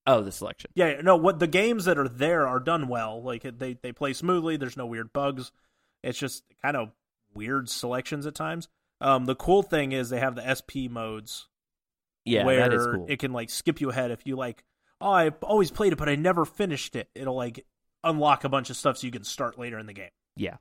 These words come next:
Speaker 1: like Master Blaster, their S P edition was, like, you start on the final level.
Speaker 2: Yeah.
Speaker 1: Which I don't know if I ever got to the final level of that game.
Speaker 2: Right.
Speaker 1: And, like, the Kirby, it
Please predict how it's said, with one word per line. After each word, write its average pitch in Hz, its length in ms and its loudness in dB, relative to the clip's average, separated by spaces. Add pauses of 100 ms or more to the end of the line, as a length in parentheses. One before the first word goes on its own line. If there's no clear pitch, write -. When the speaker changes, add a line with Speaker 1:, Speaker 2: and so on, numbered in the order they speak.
Speaker 1:
like 104 220 -2
Master 107 360 2
Blaster, 95 520 2
their 95 180 -2
S 92 160 -4
P 101 200 -2
edition 95 400 -4
was, 92 160 -10
like, 90 200 -6
you 95 100 -8
start 95 280 0
on 90 100 -6
the 90 60 -8
final 87 300 -2
level. 87 360 -10 (360)
Speaker 2:
Yeah. 120 160 -6 (200)
Speaker 1:
Which - 260 -10 (100)
I 92 120 -4
don't 92 180 -8
know 98 60 -2
if - 120 -8
I 95 160 -4
ever 101 240 0
got 92 220 -4
to - 80 -6
the 95 80 -6
final 87 320 -6
level 85 280 -10
of 76 100 -14
that 80 160 -10
game. 87 220 -16 (540)
Speaker 2:
Right. 127 180 -6 (200)
Speaker 1:
And, 101 100 -4
like, 92 140 -2 (100)
the 104 100 0
Kirby, 104 440 4
it 95 140 -4